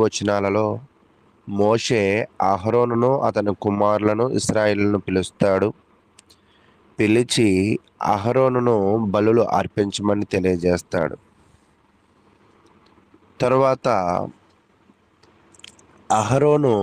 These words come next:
చేసిన బలులు ఎనిమిది నుంచి ఇరవై ఒకటి వచనాలు మనము పరిశీలన చేస్తూ ఉన్నప్పుడు ఎటువంటి బలులను ఆయన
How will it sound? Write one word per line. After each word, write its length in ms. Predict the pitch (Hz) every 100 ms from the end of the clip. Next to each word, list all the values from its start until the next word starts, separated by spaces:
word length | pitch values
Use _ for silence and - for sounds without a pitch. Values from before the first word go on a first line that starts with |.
| 98 - - _ _ _ _ _ _ _ _ _ _ _ -
చేసిన 360 | 123 - 127 139 110
బలులు 320 | 107 113 107 - _ _ _ _ _ _ _ _ _ _ _ _ _ - _ _ _ - 117
ఎనిమిది 320 | 127 139 131 127
నుంచి 280 | 139 - 147
ఇరవై 200 | 123 120 123
ఒకటి 180 | 113 113 113
వచనాలు 500 | 107 117 120 120 123 117
మనము 320 | 110 110 110 95 101 117
పరిశీలన 580 | 104 101 - 110 107 104 -
చేస్తూ 360 | 101 95 - 98 95
ఉన్నప్పుడు 500 | 95 95 87 - 98 131 - _ _ _ _ _ _ _ _ _ _ _ - _ _ _ _ _ 117
ఎటువంటి 440 | 110 143 147 143 147 127
బలులను 420 | 123 123 120 123 135
ఆయన 200 | 120 113